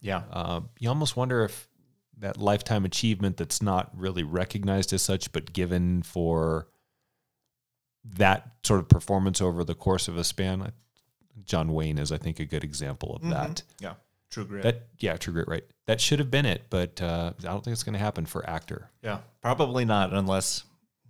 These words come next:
Speaker 1: he's got something else in there. But even then, like, Cry Macho, The Mule, like, it's kind of been diminishing acting returns since Gran Torino. I really like that movie too. So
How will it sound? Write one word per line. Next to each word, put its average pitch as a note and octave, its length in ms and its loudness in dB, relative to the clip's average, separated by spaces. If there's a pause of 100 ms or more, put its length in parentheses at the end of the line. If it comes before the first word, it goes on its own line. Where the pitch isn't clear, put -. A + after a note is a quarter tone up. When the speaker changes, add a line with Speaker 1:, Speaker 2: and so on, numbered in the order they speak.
(340)
Speaker 1:
he's F#2+ 120 -6
got G2+ 260 0
something A2+ 320 0
else G#2 220 0
in F#2+ 120 -2
there. F#2 160 -2
But F2+ 400 -8
even A2 300 2
then, F#2+ 300 2
like, F2 320 -6 (720)
Cry A#2+ 220 6
Macho, A2 420 4
The G2+ 120 0
Mule, G#2 460 4
like, F#2 180 0
it's - 120 -2
kind D#3 200 0
of A#2+ 60 2
been G#2+ 140 2
diminishing F#2+ 640 0
acting F#2+ 320 -2
returns F2+ 720 -4 (360)
since A2+ 280 4
Gran F#2 260 0
Torino. E2+ 360 -4
I F#2+ 80 -2
really G#2 240 -2
like - 220 -8
that - 140 -10
movie - 240 -10
too. - 260 -12
So - 280 -8